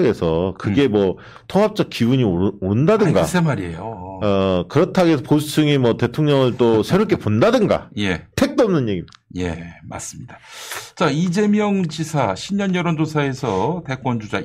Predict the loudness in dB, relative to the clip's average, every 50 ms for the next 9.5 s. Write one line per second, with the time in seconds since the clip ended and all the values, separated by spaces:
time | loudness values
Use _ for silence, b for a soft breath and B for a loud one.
0 | -8 -8 -4 -2 -2 0 0 0 0 -2 -2 -4 -4 -4 -2 -2 -2 0 0 2
1 | 2 2 2 0 0 -2 -6 -8 -8 -6 -4 -4 -2 -2 -4 -6 -8 -10 -12 -12
2 | -12 -10 -12 -12 -14 B B B B B B B B B B B B B B B
3 | B B B B B -8 -4 -4 -2 -4 -4 -6 -4 -6 -6 -6 -2 0 2 2
4 | 4 4 4 2 2 0 0 0 0 0 -2 -2 -2 -4 -4 -6 -8 -8 -6 -4
5 | -2 -2 0 0 0 -2 -2 -4 -6 -8 -10 -10 -8 -6 -6 -8 -8 -10 -10 -12
6 | -10 -8 -8 -6 -6 -6 -6 -6 -6 -8 -6 -6 -4 -4 -4 -4 -6 -6 -6 -4
7 | -6 -6 -6 -6 -4 -4 -4 -6 b b b b b b b b b b b b
8 | -6 -4 -2 -2 -2 -4 -6 -8 -8 -6 -6 -4 -4 -4 -4 -4 -4 -4 -4 -4
9 | -6 -6 -4 -2 -2 -2 -2 -4 -6